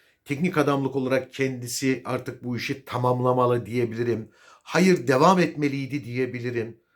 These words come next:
Bunlar farklılık gösterir ama Trabzonsporlu, Trabzonspor kulübünde olması halinde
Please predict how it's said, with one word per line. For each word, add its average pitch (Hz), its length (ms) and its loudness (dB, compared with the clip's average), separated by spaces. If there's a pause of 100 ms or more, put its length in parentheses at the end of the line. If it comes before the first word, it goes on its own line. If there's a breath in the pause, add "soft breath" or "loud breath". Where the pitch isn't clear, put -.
(180)
Bunlar 269 240 -4
farklılık 135 580 -2
gösterir 76 420 -8
ama 104 320 -4 (720)
Trabzonsporlu, 117 1120 0
Trabzonspor 139 800 -6
kulübünde 120 460 -4
olması 113 720 -2 (380 soft breath)
halinde 113 720 -2